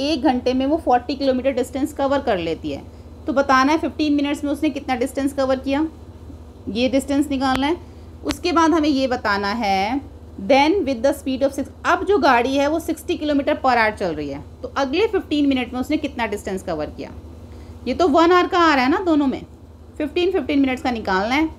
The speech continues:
तो fifteen, fifteen minutes का हमें क्या निकालना है, distance निकालना है। और जब भी distance निकालना होता है, तो हम क्या करते हैं, time into speed कर देते हैं, या speed into time कह लो, दोनों को multiply करते तो डिस्टेंस निकल आता है।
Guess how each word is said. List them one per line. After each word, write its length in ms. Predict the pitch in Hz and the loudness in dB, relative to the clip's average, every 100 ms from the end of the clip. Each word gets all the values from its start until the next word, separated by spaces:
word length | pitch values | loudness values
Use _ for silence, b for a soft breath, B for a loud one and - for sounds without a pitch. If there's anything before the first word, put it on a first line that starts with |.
| - | -10
तो 60 | 262 | -6
fifteen, 340 | 294 - 359 | -6 -2 0
fifteen 280 | 359 302 320 | 0 2 4
minutes 220 | 311 320 | 4 4
का 80 | 330 | 2
हमें 140 | 311 | 2
क्या 160 | 311 285 | 2 0
निकालना 360 | 285 277 285 330 | 0 0 2 2
है, 60 | |
distance 400 | 233 - 233 220 | 0 -2 -4 -4
निकालना 380 | 220 196 175 180 | -6 -2 -2 0
है। 60 | 202 | -2
और 60 | |
जब 140 | 220 240 | -2 -2
भी 80 | |
distance 420 | 247 311 285 285 294 | -2 -2 0 0 0
निकालना 380 | 269 277 277 | 0 2 2
होता 200 | 294 285 | 2 0
है, 60 | 294 | 2
तो 60 | 302 | 2
हम 60 | |
क्या 140 | 294 277 | 2 0
करते 280 | 254 - | -2 0
हैं, 200 | 302 403 - - - - - - - - 269 | 0 0 -4 -18 -20 -20 -20 -20 -20 -4 2
time 340 | 262 277 311 285 | 4 6 4 4
into 320 | 269 320 370 415 - - - - - | 2 0 -2 -4 -10 -20 -20 -20 -12
speed 300 | 247 233 - | -8 -6 -2
कर 120 | 226 | 0
देते 280 | 208 208 214 | 0 -2 -4
हैं, 100 | 214 | 0
या 120 | 226 | -2
speed 260 | - 233 | -2 -6
into 240 | 220 220 226 | -4 -4 -2
time 220 | 214 208 | -2 -2
कह 100 | 208 | -2
लो, 180 | 190 202 - - - - - | -2 -4 -8 -16 -18 -16 0
दोनों 220 | 226 247 | 2 2
को 80 | 277 | 2
multiply 440 | 277 269 285 294 | 2 2 -2 -2
करते 220 | 285 302 277 | 0 0 0
तो 100 | 339 | -2
डिस्टेंस 460 | 320 - 302 311 | -2 -2 0 2
निकल 220 | 311 294 | 2 2
आता 220 | 294 277 | 0 0
है। 60 | 339 | -2